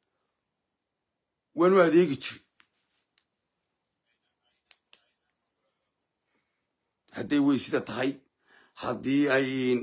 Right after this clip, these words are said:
weel laga soo xalayo tahay, haddii weel cunto loogu keenay tahay, haddii waxaas oo dhan, dabeedna wii duceeyey. Dee, aabbahayna saaxiib bay ahayn, oo ilma adeerna way ahaayeen. Oo nin ciida galaa buu ahaayo, garxajis. Nin Abubakar Muusana wuu ahaa, aabbahayna saaxiib bay aad u ahaayeen.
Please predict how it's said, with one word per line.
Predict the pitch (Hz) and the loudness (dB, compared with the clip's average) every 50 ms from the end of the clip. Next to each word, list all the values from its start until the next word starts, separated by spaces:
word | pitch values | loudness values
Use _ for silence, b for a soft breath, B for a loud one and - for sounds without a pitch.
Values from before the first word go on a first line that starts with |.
| - - | -4 -4
weel | 139 147 139 131 | 0 2 4 4
laga | 123 123 147 139 | 4 2 -2 -4
soo | - - 135 | -6 -6 -6
xalayo | 123 110 123 131 123 123 131 | -6 -4 -2 -2 -2 -2 -4
tahay, | 123 - 113 117 139 151 - - _ _ _ b b b b b | -6 -8 -6 -4 -4 -4 -4 -6 _ _ _ b b b b b
haddii | - 107 113 156 | -12 -6 -2 0
weel | 151 147 139 123 113 | 2 2 2 2 0
cunto | 123 117 - 135 139 | -4 -8 -6 -4 -2
loogu | 135 135 127 139 147 | -2 0 0 -2 -4
keenay | - - 123 120 123 127 | -4 -4 -4 -2 -2 -4
tahay, | 127 - 101 110 139 139 139 - _ _ _ _ b b b b b | -4 -6 -4 -2 -2 -2 -2 -4 _ _ _ _ b b b b b
haddii | - 113 110 117 151 180 | -10 -10 -8 -4 0 0
waxaas | 180 - 147 156 151 - | 2 2 2 -2 -2 -2
oo | 127 127 | -6 -4
dhan, | 131 139 143 | -4 -2 -4
dabeedna | 139 117 143 147 156 185 | -2 -2 -2 -2 0 0
wii | 180 180 175 | -2 -2 -4
duceeyey. | 143 139 113 117 120 107 95 87 _ _ _ _ _ _ _ _ _ _ _ _ _ _ _ _ _ _ _ _ _ _ _ _ _ - | -4 -4 -4 -4 -4 -4 -6 -12 _ _ _ _ _ _ _ _ _ _ _ _ _ _ _ _ _ _ _ _ _ _ _ _ _ -10
Dee, | 110 113 120 | -4 0 2
aabbahayna | 120 127 139 165 185 185 185 190 185 | 4 4 4 4 2 2 2 2 0
saaxiib | - - 143 143 - 190 185 - | -2 -4 -6 -6 -4 -4 -4 -4
bay | 143 117 | -4 -6
ahayn, | - - 135 151 | -6 -4 -2 0
oo | 165 | 0
ilma | 165 156 165 | 0 0 0
adeerna | 156 170 196 196 208 214 208 | 0 0 0 -2 0 0 0
way | 202 170 - | 0 0 0
ahaayeen. | - - - - - - - | -2 -10 -12 -12 -14 -16 -12
Oo | - 92 107 | -8 -4 -4
nin | 143 165 | -4 -4
ciida | - 139 156 170 160 | -2 -2 0 0 0
galaa | 165 175 185 208 202 | 2 2 0 0 0
buu | 165 135 - | -2 -4 -4
ahaayo, | - - 123 139 156 | -2 -2 0 0 0
garxajis. | 160 170 170 180 - - - - - - _ _ _ _ _ _ _ _ _ _ _ _ _ _ _ _ b b b b b b | -2 -4 -4 -6 -6 -8 -10 -16 -16 -20 _ _ _ _ _ _ _ _ _ _ _ _ _ _ _ _ b b b b b b
Nin | b 165 175 | b -8 -6
Abubakar | 185 185 208 160 190 185 | -4 -4 -2 0 2 4
Muusana | 185 185 175 170 - 202 202 202 202 208 | 4 4 4 4 4 4 4 6 6 6
wuu | 202 160 - | 6 4 2
ahaa, | - - 113 | 2 4 4
aabbahayna | 120 - 160 165 175 180 170 | 4 4 4 4 4 4 4
saaxiib | 170 - 156 - - 185 | 2 0 -2 0 2 4
bay | 190 190 | 6 6
aad | 208 - 170 | 6 6 2
u | 165 | 2
ahaayeen. | - - - - - - | 0 -4 -6 -10 -10 -14